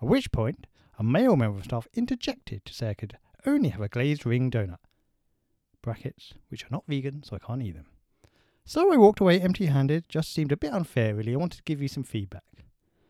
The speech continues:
I appreciate you're trying to include vegan options now, but this left a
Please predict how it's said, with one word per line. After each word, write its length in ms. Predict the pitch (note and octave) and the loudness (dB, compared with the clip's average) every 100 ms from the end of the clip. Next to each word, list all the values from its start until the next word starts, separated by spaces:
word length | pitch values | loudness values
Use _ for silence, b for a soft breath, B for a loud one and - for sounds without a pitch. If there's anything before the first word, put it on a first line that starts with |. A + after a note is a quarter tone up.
| _ _ _ - | _ _ _ -10
I 60 | |
appreciate 520 | G#2+ - G#3 - A2+ - _ _ - | -4 0 2 2 -2 -4 _ _ -12
you're 100 | A#2 | -10
trying 220 | - C#3 | -2 0
to 240 | B2+ A#2 - _ | 2 0 -2 _
include 360 | A2+ - B2 A2 _ | -8 -2 -2 -2 _
vegan 260 | G3 G#3+ D4 | -2 0 -2
options 420 | D#4 - A#2+ A2+ | -4 -2 -2 -2
now, 320 | A#2 B2+ C3+ - | -2 -2 -4 -8
but 140 | - | -6
this 300 | B2 B2+ - | -6 -6 -6
left 200 | B2+ - | -8 -8
a 100 | - | -12